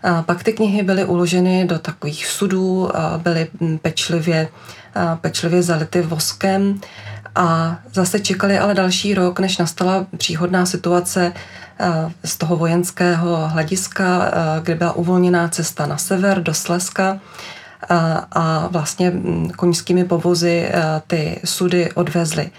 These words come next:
do Slezska. V té době už se ale blížila vlastně zima. V roce, šlo o rok šestnáct set čtyřicet sedm. A ty knihy přezimovaly, a, na jednom místě ve Slezsku.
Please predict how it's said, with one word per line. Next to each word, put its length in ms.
do 160
Slezska. 640
V 80
té 140
době 220
už 120
se 120
ale 180
blížila 460
vlastně 420
zima. 400
V 80
roce, 340
šlo 180
o 80
rok 180
šestnáct 400
set 120
čtyřicet 460
sedm. 580
A 200
ty 140
knihy 460
přezimovaly, 880
a, 460
na 100
jednom 240
místě 360
ve 120
Slezsku. 640